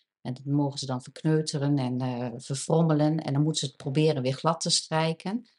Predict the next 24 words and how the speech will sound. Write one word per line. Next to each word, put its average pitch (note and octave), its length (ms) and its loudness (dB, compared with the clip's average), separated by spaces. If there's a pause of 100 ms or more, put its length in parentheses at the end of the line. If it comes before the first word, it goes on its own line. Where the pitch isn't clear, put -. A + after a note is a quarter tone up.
(420)
En C#3+ 80 -4
dan C3+ 300 -2
geven - 340 -8
wij C#3 160 2
dat C#3+ 140 2
als - 240 -4
voorbeeld. D3+ 340 0
"Kijk, C#3+ 180 -6
als C3 140 -16
dit D#3+ 220 -6
nou D3 160 2
het, - 200 -10
dit E3+ 220 -2
is D3 120 -4
het C#3 120 -6
hart D#3 260 -2
van C3 280 -4
een C3 60 -6
gepest - 460 -4
iemand, D3+ 400 -2
krijg - 260 -8
je D3 100 -2
nooit E3 300 0
meer D3+ 320 -4